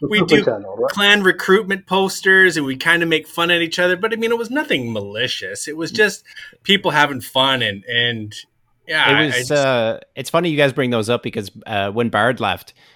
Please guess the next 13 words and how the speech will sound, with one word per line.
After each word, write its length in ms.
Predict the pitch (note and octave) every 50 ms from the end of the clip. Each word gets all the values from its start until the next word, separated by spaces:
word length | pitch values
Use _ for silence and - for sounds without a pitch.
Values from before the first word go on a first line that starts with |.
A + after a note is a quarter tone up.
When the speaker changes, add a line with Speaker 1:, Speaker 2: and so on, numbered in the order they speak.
| _ _
Speaker 3:
he 160 | - - A#2
went 160 | A2 A#2+ A#2
and 80 | A2+ G#2+
messaged, 840 | A2 A2+ - - G#2+ G#2+ G#2 G2+ F#2+ F#2+ - - - - - - _ _ _ _ -
um, 680 | F#2+ F#2+ F#2+ F#2 F#2 F#2+ F#2+ F#2+ F#2 F#2+ F#2 F#2+ G2 - _ -
on 280 | A2 G2+ G#2 G#2 G2+
the 200 | G2 G2+ G2 F#2+ G2
Legends 320 | A2 A2 G#2+ A#2+ G#2+ -
Only 220 | G#2+ G#2 G#2+ A#2
s-, 200 | G#2+ G2+ - - _ -
uh, 220 | A2 F#2+ F#2 F2+ - _
Discord 320 | - B2+ - - B2+ A2
server. 340 | - G#2 F#2 E2 F2+ F2+ -